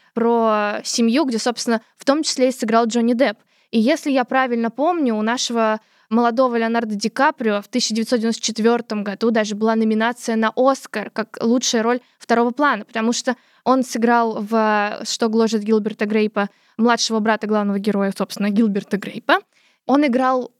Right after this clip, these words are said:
человека с умственными отклонениями и сыграл настолько прекрасно, что первое время люди даже не верили, что его ментальное здоровье стабильно. То есть настолько это была сильная и уверенная игра. И действительно, если посмотреть, «Что гложет Гилберта Грейпа»,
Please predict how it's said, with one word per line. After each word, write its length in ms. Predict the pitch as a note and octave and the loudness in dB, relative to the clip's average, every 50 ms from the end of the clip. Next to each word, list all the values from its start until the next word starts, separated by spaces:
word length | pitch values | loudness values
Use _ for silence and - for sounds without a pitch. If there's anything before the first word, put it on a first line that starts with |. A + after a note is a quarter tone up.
| _ _ | _ _
человека 580 | - - - C4+ B3+ A#3+ A#3+ C#4+ D#4 - C4 A#3+ | -6 -2 0 2 2 2 2 0 0 -2 -4 -6
с 100 | - - - | -6 -2 0
умственными 500 | C4 B3+ A#3+ - - A#3 A3 A3 A3 A3 | 0 0 2 0 0 0 2 2 2 0
отклонениями 720 | A3 A3 - A#3+ A#3 A#3+ C4+ F4 F#4 F#4 E4 C#4 A#3 G#3+ | 0 0 0 0 2 4 2 2 2 2 2 2 2 0
и 80 | G#3 A3 | 0 -2
сыграл 340 | - - A3+ A#3+ B3 A#3 A#3+ | -6 -4 -2 0 0 0 0
настолько 600 | A#3+ A#3+ B3 - - - - E4 D#4 B3 - A3+ | 0 -2 -2 -4 -2 2 2 2 2 0 -4 -4
прекрасно, 540 | - A#3+ A3 - B3 C#4 F4 - - C#4+ A3+ | -4 -4 -2 0 0 0 0 0 -2 -6 -6
что 180 | - - A#3 | -4 -4 -4
первое 360 | - - C4 C4 A#3 A#3+ A#3+ G#3+ | 0 0 0 2 2 0 0 0
время 280 | A3 B3 D#4+ E4+ D4 | 0 0 0 0 0
люди 260 | A3+ A#3+ B3 A3+ A3+ | -2 -2 -4 -4 -2
даже 240 | G#3+ A#3 A#3 G#3+ A3+ | -2 0 0 2 2
не 140 | A3+ A#3 A3 | 2 2 2
верили, 380 | G#3 B3 D#4 E4 E4 C4 A3+ A3 | 2 2 0 0 0 0 -2 -2
что 240 | - - - B3+ | -4 -4 -2 0
его 120 | B3+ A#3+ B3+ | 0 2 2
ментальное 640 | B3 B3+ A#3+ - B3 A#3 A#3 A#3 A#3 A3+ A3 A3 A3 | 2 0 0 0 -2 0 0 -2 -2 -2 -2 -2 -2
здоровье 720 | A3 G#3 A3 A3 A#3+ B3 A#3+ A3 A3 A#3+ A#3+ A3+ A3+ A3+ - _ _ _ _ _ | -2 0 0 0 2 0 0 0 -2 0 0 0 -2 -2 -6 _ _ _ _ _
стабильно. 640 | - - - A#3+ G#3+ A#3+ C4 B3+ A#3+ G#3+ F#3+ F#3+ A3 - | -8 -2 0 2 4 4 4 4 2 0 -2 -4 -10 -4
То 60 | - A#3 | -4 -2
есть 100 | G#3+ A3+ | 0 0
настолько 380 | A3 A#3 - C#4 C4+ B3 C4 | -2 0 0 0 0 0 -2
это 140 | A#3+ - A#3 | -2 -2 0
была 180 | G#3+ A3+ A3 A3 | 0 0 0 0
сильная 320 | - - C#4 B3+ A#3+ A3+ | 0 0 0 2 2 2
и 40 | A3 | 2
уверенная 420 | A3 A3+ A#3+ A3+ A3+ G#3+ G#3+ G#3+ | 2 2 0 0 0 0 0 0
игра. 180 | A3+ A3+ A3+ G#3+ | 0 0 0 -2
И 120 | G#3+ A3+ | 0 0
действительно, 440 | A3 A#3 A3+ - E4+ - - B3+ A3+ | 0 0 0 0 -2 -2 0 0 0
если 240 | A3 A3+ A#3 - A#3 | 0 -2 -2 -4 -8
посмотреть, 600 | - - - B3 A#3+ - A#3 A3 A3 - - - | -6 -4 -2 -2 0 0 -2 -2 -4 -6 -8 -10
«Что 180 | - - - A#3 | -6 -4 -2 2
гложет 280 | A3+ A#3+ A#3 A3+ A3 | 2 2 2 2 0
Гилберта 560 | G#3 G#3+ A#3+ A3+ G#3+ A3+ A3 - - A3 G#3+ G#3+ | 0 2 2 2 2 0 -2 -2 -2 -2 -2 -2
Грейпа», 440 | G#3 A3+ C#4 E4+ E4 - D4 C#4 | 0 0 0 0 0 0 -2 -2